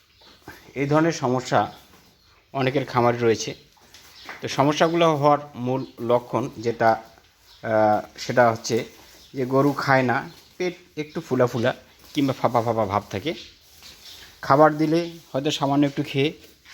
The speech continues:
পরেক্ষণে না খেয়ে থাকে, বসে থাকে কিংবা শুয়ে থাকে, একটা বিশ্রাম নেয় আর কি, যথেষ্ট। গরু বেশি লোড হইলে তো একটু মোটা তাজা হইলে আবার একটু বিশ্রাম বেশি করে নেবে, এটাই স্বাভাবিক।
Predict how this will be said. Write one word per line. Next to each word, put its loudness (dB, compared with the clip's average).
পরেক্ষণে 2
না 4
খেয়ে -2
থাকে, -6
বসে 0
থাকে 0
কিংবা -2
শুয়ে -2
থাকে, -4
একটা -2
বিশ্রাম -4
নেয় 0
আর -2
কি, -8
যথেষ্ট। -4
গরু -2
বেশি 0
লোড -2
হইলে -2
তো -4
একটু -2
মোটা 0
তাজা 2
হইলে 0
আবার 2
একটু -2
বিশ্রাম 2
বেশি 2
করে 0
নেবে, 0
এটাই -4
স্বাভাবিক। -2